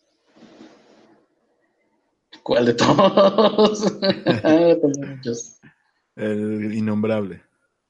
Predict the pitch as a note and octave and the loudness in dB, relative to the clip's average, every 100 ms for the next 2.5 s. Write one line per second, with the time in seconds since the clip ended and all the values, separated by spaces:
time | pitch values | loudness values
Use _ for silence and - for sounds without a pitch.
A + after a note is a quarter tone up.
0 | _ - A#2+ A2 G#2+ G2 - - B2 G#2+ | _ -2 0 0 -2 -4 -8 -10 -6 0
1 | A#2 A#2 A2 G#2 A#2+ A#2 A2 A#2+ A#2 A#2 | 0 0 -6 -6 -2 -2 -2 -2 -2 -4
2 | G#2 - A#2 - | -6 -6 -6 -6